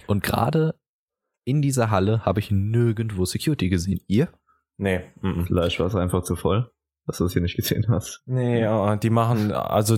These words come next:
Speaker 2: ich glaub, die sind schon, wenn sie da sind, sind sie präsent. Aber wir werden euch auf jeden Fall berichten, äh, nach der Gamescom, wie es da war.
Speaker 1: Genau.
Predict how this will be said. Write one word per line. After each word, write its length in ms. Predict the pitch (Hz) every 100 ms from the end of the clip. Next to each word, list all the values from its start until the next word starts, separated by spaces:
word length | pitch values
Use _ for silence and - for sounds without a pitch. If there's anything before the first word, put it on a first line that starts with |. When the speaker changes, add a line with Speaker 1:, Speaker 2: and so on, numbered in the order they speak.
| 95 -
Speaker 2:
ich 200 | 113 -
glaub, 240 | 135 127
die 120 | 110 104
sind 240 | 110 98
schon, 420 | 110 104 98 - -
wenn 180 | 123
sie 100 | 143
da 160 | 127 113
sind, 140 | 110
sind 180 | 92 95
sie 80 | 92
präsent. 480 | - 92 85 92 92
Aber 240 | - 147
wir 100 | 131
werden 200 | 120 120
euch 140 | 117 113
auf 120 | -
jeden 140 | 113
Fall 140 | 107 101
berichten, 560 | 95 139 - - 101
äh, 400 | 90 90 92 90 92 _ - -
nach 160 | 92
der 140 | 92 95
Gamescom, 560 | 92 98 - 101 95
wie 80 | 92
es 140 | 87 -
da 200 | 85 87
war. 420 | 92 113 147 - -
Speaker 1:
Genau. 240 | - 87